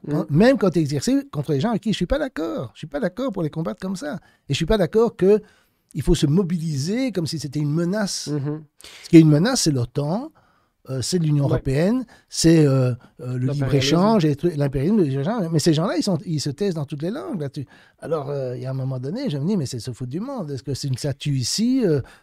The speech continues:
Speaker 1: un, une déclaration d'un évêque là, un prof qui dit un truc ? C'est ça ce qui vous, c'est ça votre combat ?
Speaker 2: Ma, ma lecture, à moi, c'est
Speaker 1: Oups.
Speaker 2: plutôt que ces, ces, ces mouvements-là, ils sont plus virulents dans, euh, les, euh, les pays où, justement, les structures démocratiques d'épr-, d'expression,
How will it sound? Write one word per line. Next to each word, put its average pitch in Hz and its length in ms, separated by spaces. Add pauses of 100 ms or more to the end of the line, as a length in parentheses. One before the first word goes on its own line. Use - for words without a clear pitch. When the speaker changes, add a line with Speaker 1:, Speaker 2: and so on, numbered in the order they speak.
(100)
Speaker 1:
un, 147 100
une 147 100
déclaration 143 460
d'un 135 140
évêque 131 340
là, 214 320
un 143 60
prof - 240
qui 143 100
dit 131 80
un 135 60
truc ? 240 220 (280)
C'est 135 140
ça 240 160
ce - 80
qui 190 80
vous, 160 260
c'est 143 140
ça 220 160
votre 185 240
combat ? 170 360
Speaker 2:
Ma, 170 180
ma 190 180
lecture, 202 420
à 127 60
moi, 151 180
c'est - 140
Speaker 1:
Oups. 139 80
Speaker 2:
plutôt 214 260
que 139 240
ces, 131 380 (520)
ces, 135 400
ces 131 140
mouvements-là, 156 800
ils 147 240
sont 139 300
plus 208 180
virulents 170 640
dans, 165 360
euh, 131 260
les, 135 340
euh, 123 260
les 131 200
pays 147 600
où, 190 240
justement, 180 300
les 139 120
structures - 680
démocratiques 151 640
d'épr-, - 240
d'expression, 185 680